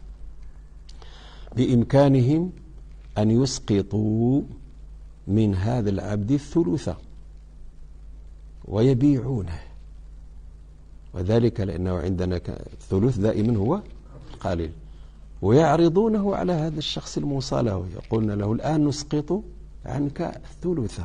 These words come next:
فخذه"، فأبى حتى بهذا التنازل أبى،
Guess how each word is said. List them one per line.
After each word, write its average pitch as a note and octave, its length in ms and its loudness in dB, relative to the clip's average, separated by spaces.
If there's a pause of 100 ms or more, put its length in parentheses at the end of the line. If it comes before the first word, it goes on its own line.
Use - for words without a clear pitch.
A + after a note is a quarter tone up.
(480)
فخذه"، C3 560 6 (460)
فأبى B2 420 4
حتى F#3+ 460 0 (720)
بهذا G#2 640 2
التنازل B2 720 4
أبى، G2 300 0